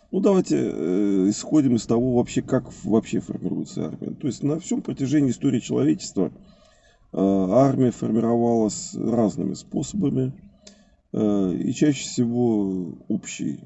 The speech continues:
м, воинской обязанности не было, не существовало. То есть армия формировалась, э, в основном чаще всего профессионально, наёмная армия была.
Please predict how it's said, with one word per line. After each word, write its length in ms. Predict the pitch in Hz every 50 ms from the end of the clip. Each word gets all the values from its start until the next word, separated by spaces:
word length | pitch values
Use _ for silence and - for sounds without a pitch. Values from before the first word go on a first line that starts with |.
| 131 139 - _ _ - -
м, 440 | - 107 110 - - - - - 92
воинской 400 | 90 92 87 82 - - - 92
обязанности 540 | 92 92 113 120 113 104 107 95 - - 110
не 180 | 107 117 117 104
было, 220 | - - 60 58
не 100 | 69 65
существовало. 720 | - - - - - - 92 92 95 92 82 - - 67 65 _ _ _ - _ _ _ _
То 100 | - 95
есть 200 | 98 90 - -
армия 380 | 135 147 156 151 131 117 110 104
формировалась, 920 | - - 110 104 104 107 107 107 107 107 104 101 95 90 90 92 - - -
э, 40 | -
в 160 | 57 57 58
основном 540 | - - - 95 92 92 80 - 50 - - - -
чаще 260 | - 110 101 92 -
всего 240 | - - - 92 -
профессионально, 760 | - - - 82 - - - 113 113 135 160 170 156 147 135 120
наёмная 680 | 104 95 95 98 104 120 135 147 147 131 120 135 135
армия 300 | 131 127 - - 117 117
была. 360 | 107 - 110 110 107 101 -